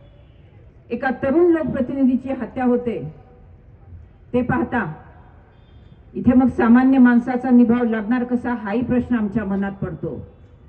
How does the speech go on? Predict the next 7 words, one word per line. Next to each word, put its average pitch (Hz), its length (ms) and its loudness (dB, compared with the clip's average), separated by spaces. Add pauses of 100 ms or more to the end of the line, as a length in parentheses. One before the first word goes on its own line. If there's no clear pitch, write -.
(160)
आणि 208 140 -2
मला 233 240 0
वाटतं 220 460 -6 (340)
म्हणूनच 247 540 2 (460)
बीडच्या 247 320 0
या 233 160 4
भूमिपुत्राला, 220 880 4